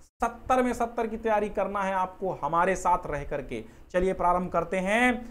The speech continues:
तो पहला क्या है? पंचपात्र। हजारों बार पूछा गया प्रश्न है कि पंचपात्र जो है, पंचपात्र के रचयिता कौन हैं? पंचपात्र दो हज़ार सत्रह में पूछा गया,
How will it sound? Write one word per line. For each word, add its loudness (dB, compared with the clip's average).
तो 0
पहला 8
क्या 4
है? 8
पंचपात्र। 4
हजारों 8
बार 8
पूछा 4
गया 10
प्रश्न 0
है 4
कि -2
पंचपात्र 2
जो -2
है, 0
पंचपात्र 2
के -2
रचयिता 2
कौन 0
हैं? -4
पंचपात्र 4
दो 2
हज़ार 6
सत्रह 0
में -2
पूछा 0
गया, 4